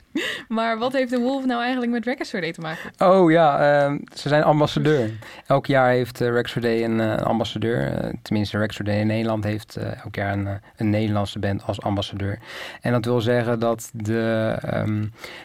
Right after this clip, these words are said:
Speaker 2: de kopers van een Records Store Day, eh, release item, ehm, een single krijgen gratis van, van de band die dus ambassadeur is. Dus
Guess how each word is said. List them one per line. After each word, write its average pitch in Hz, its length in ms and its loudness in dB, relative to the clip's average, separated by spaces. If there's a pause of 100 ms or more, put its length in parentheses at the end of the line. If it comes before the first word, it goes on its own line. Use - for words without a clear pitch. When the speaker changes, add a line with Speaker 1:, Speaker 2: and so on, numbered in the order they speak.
Speaker 2:
de 123 100 -4
kopers 127 380 0
van 113 220 -2
een 117 80 -2
Records 120 200 -2
Store 113 160 -2
Day, 110 240 -2
eh, 110 240 -4
release 110 480 -2 (140)
item, 110 380 -4
ehm, 107 600 -2 (340)
een 120 180 0
single 139 280 0
krijgen 110 400 -2
gratis 107 460 -2
van, 110 500 -2
van 107 200 -4
de 104 60 -2
band 104 300 -4
die 110 120 -4
dus 104 180 -4
ambassadeur 110 500 -4
is. 104 140 -10
Dus 113 180 -8